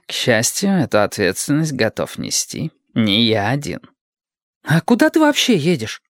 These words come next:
«Туда, куда нужно. Где я смогу узнать то, чего не узнаю здесь».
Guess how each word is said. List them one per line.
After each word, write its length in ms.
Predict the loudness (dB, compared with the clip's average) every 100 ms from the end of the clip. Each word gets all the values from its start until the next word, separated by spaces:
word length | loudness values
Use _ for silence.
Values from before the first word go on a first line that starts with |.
| _ _ _ _ _ _ _ _ -6
«Туда, 500 | -4 0 2 0 -2
куда 360 | -8 -2 0
нужно. 500 | 2 0 -2 -4 -6 -8 _ _ _
Где 340 | 0 2 4 4
я 100 | 4
смогу 400 | 2 0 0 0
узнать 380 | 0 0 -2 -4 -2
то, 240 | 0 0 -8 -10 -10 -4
чего 360 | 2 4 4
не 120 | 2
узнаю 460 | 0 0 0 2 0
здесь». 560 | -2 -2 -2 -4 -8